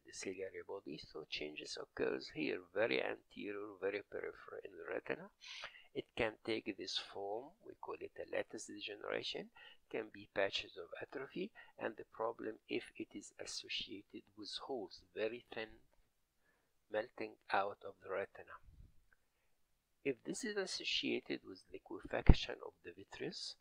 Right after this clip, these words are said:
fluid can get through this hole and start a process of retinal detachment. Another thing, high myopia can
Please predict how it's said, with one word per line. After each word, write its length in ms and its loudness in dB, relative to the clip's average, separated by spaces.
fluid 360 0
can 220 -6
get 140 -2
through 300 -8
this 260 -4
hole 260 -8
and 200 -12
start 440 -4
a 200 -12
process 420 -6
of 220 -8
retinal 500 -8
detachment. 580 -8
Another 440 4
thing, 220 0
high 160 4
myopia 600 -4
can 140 -8